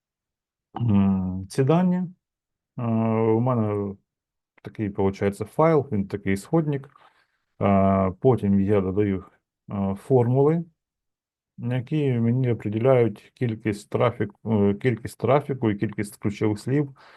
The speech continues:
на першій позиції, на другій, третій, ну і так по кожній в топ десять. Відфільтрував я ці дані, оці дані я потім вже, значить, табличка ось така, і по кожному сайту, от, бачите, ці дані, вони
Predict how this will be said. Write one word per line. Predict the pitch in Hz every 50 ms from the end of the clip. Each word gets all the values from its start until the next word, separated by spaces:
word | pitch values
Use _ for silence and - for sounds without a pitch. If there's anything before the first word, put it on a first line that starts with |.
| - _ _ _ _
на | 104 101 101
першій | - 185 190 196 - -
позиції, | - - 131 120 135 127 - - 107
на | 98 95
другій, | 95 - 143 143 135 107 104
третій, | - 110 120 113 117 107 101
ну | 110 139 147
і | 117 101 98 98
так | - - 113 110 - - _ _
по | 104 104 104 101 101 98 95 98 95 95 92 92 -
кожній | - 131 131 120 98 104 95 90
в | 87 - _ _ _ _
топ | - 117 104 92
десять. | 87 85 95 87 85 - - - - - - _ _ _ _ _ _ _ _ _ _ _ _ _ _ _ _ _ -
Відфільтрував | 120 113 - - 139 135 139 147 160 170 208 220 220 202 165
я | 139 131
ці | 123 117 - 139
дані, | 135 147 175 180 165 151 139 131 120 113 110 - - - - _ _ _ _ _ _ _
оці | 117 117 113 - 120 113
дані | 113 143 160 160 127 101 98
я | 113 120
потім | 117 - 110 101 - 101 98 98
вже, | 98 104 104 104 101 98 95 - - _ _ _
значить, | 104 104 98 95 95 - - 104 - _ _
табличка | - 107 101 120 160 165 165 - - 147 147 147 135 135 - _ _ -
ось | 113 101 98 -
така, | - - 98 - - 101 98 98 98 - _ _ _ _ _ - _ _ _ _
і | - 143 139 131
по | 135 117 110
кожному | - 123 117 104 101 98 98 98
сайту, | 101 - 131 131 117 - 98
от, | - - - _ _ -
бачите, | 101 107 101 - - -
ці | 80 - - 90
дані, | 87 107 104 98 90
вони | 90 87 92 90 92